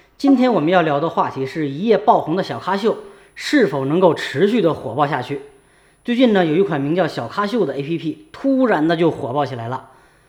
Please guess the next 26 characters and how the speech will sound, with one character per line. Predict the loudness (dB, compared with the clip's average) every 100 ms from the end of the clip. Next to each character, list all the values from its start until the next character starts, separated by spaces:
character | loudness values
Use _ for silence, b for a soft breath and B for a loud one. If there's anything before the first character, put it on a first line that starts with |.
| b
小 | -6 0
咖 | 2
秀 | 4
的 | 4
走 | 4 2
红， | 0 -2 -2
相 | -2 -2
比 | -2
之 | -4
前 | -2
的 | -2
脸 | -2 -4
萌、 | -6 -4 -4 -4
足 | -6
迹、 | -4 -4
How | -4 -2 0 0
Old | 0 -4
等 | -6
大 | -4 -4 -4
红 | -6
大 | -6 -6
紫 | -8
的 | -8
A | -6
P | -6
P， | -8 -10 -12